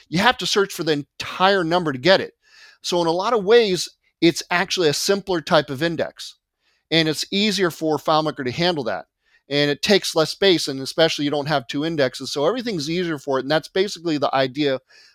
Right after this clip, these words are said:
why U U I D number is faster and will give you performance.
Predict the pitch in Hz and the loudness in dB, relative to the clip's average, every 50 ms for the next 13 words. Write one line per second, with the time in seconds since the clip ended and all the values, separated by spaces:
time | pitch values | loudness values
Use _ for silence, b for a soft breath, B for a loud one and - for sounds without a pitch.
0 | b _ 135 143 156 156 160 147 139 139 131 - _ _ _ _ - 143 160 160 | b _ -6 -2 2 4 4 4 4 2 0 -4 _ _ _ _ -8 -4 -2 0
1 | 160 151 147 139 139 127 147 151 147 143 147 151 147 135 139 131 - - 135 135 | 2 4 4 4 4 2 -2 -2 0 2 2 0 0 0 -2 -4 -4 -4 -4 -4
2 | 117 - - - 160 151 160 175 - - - 113 101 117 123 - 131 139 135 131 | -4 -8 -4 -2 0 2 2 0 -2 -4 -8 -10 -10 -10 -10 -8 -8 -8 -8 -8
3 | 123 131 139 135 139 151 135 139 131 - 139 123 - - 180 185 151 123 120 - | -8 -8 -6 -4 -2 -2 -2 -2 -4 -4 -6 -8 -6 -4 -2 -2 -2 -2 -6 -10
4 | - | -12